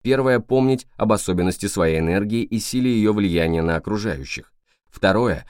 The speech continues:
на некоторое время по возможности уйти в тихое уединённое место, чтобы успокоиться,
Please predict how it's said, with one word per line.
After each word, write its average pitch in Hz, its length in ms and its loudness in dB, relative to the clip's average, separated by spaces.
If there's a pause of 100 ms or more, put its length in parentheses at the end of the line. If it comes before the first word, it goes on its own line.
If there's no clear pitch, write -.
(100)
на 95 180 2
некоторое 95 440 2
время 92 320 0
по - 80 -6
возможности 90 680 -2
уйти 98 380 0
в 120 100 -10
тихое 110 440 -2
уединённое 92 760 0
место, 104 380 -2
чтобы 85 280 -4
успокоиться, 90 880 -4